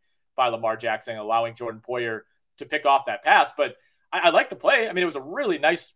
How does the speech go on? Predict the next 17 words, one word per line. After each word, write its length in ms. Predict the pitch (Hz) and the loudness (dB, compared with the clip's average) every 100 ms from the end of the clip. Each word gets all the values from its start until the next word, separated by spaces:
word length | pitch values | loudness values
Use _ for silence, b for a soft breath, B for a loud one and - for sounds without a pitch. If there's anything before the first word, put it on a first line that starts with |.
| - | -6
identification 680 | 143 147 147 123 127 151 151 | 2 2 2 -2 -6 -4 -4
by 140 | 123 117 | -4 -4
Poyer, 400 | 131 139 160 147 | -4 -4 -4 -8
who 80 | |
came 240 | 123 143 135 | -12 -12 -8
kind 140 | 135 | -10
of 40 | - - | -6 -4
out 160 | 196 | -4
of 120 | 127 | -4
nowhere, 400 | 120 175 135 113 | -4 -2 -2 -8
came 180 | 117 131 | -10 -6
all 160 | 156 190 | 0 2
the 60 | 185 | 2
way 140 | 151 | -2
across 320 | - 143 139 | 0 0 0
the 80 | 117 | -6
field 340 | 143 143 110 | -8 -6 -6